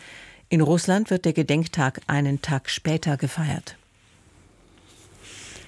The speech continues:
Die Berliner Wirtschaftssenatorin Giffey ist bei einem tätlichen Angriff leicht verletzt worden.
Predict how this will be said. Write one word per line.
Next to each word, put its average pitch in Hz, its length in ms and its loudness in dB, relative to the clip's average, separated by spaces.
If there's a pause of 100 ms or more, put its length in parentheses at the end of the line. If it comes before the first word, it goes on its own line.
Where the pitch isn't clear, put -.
(840)
Die 208 120 4
Berliner 208 420 4
Wirtschaftssenatorin 180 920 2
Giffey 147 420 2
ist - 240 -4
bei 151 100 2
einem 147 300 2
tätlichen 180 580 -2
Angriff 175 600 2
leicht 147 400 0
verletzt 170 500 0
worden. 135 380 0